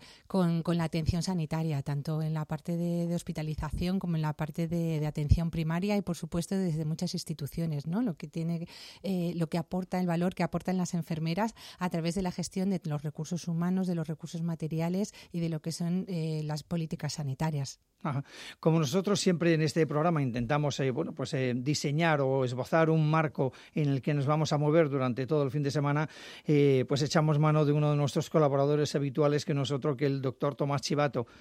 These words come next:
Speaker 2: decano de la Facultad de Medicina de la Universidad ceu San Pablo de Madrid.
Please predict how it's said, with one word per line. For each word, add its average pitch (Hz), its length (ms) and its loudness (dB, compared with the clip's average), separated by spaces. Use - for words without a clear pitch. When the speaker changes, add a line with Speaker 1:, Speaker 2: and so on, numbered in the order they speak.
Speaker 2:
decano 151 440 2
de 147 80 4
la 139 80 2
Facultad 139 380 2
de 151 80 2
Medicina 147 480 0
de 147 80 0
la 143 120 2
Universidad 139 520 0
ceu 147 160 0
San 131 200 -2
Pablo 147 200 2
de 143 80 2
Madrid. 135 320 0